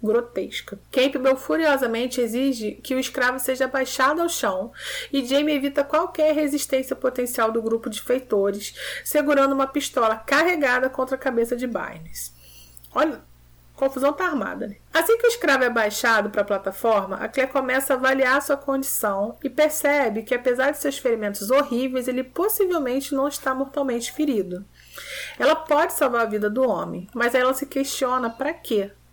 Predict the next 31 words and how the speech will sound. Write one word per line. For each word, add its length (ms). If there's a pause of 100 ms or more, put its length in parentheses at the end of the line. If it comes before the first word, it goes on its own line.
(420)
Ela 200
curaria 500
suas 240
feridas 540
para 260
que 140
ele 100
pudesse 480
ser 120
morto 500
sob 280
a 60
lei 220
do 80
derramamento 520
de 80
sangue? 600 (720)
Né? 300 (720)
Aí 160
Jamie 240
confirma 640
seus 260
medos 680
e 40
então, 380
em 100
vez 240
de 80
curar 380
o 40
escravo, 640